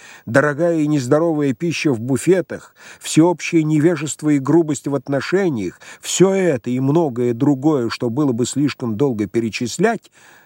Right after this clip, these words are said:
касается меня не менее, чем любого мещанина, известного только своему переулку.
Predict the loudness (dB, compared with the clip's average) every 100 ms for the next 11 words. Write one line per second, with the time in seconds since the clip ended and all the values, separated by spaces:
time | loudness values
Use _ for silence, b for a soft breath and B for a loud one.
0 | b b _ _ -10 -4 0 0 0 -2
1 | 0 0 0 2 2 2 2 2 0 -2
2 | -2 -2 0 0 0 0 0 -2 -2 -2
3 | 0 0 0 0 0 0 2 0 0 -2
4 | -2 -2 -4 -6 -6 -4 -2 -2 -2 -4
5 | -2 -4 -8 _